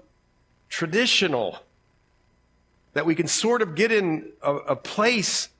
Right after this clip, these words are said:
where we're not trembling anymore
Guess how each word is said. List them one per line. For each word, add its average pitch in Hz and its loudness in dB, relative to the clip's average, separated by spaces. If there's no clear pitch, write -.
where 156 0
we're 151 2
not 220 2
trembling 214 0
anymore 98 -6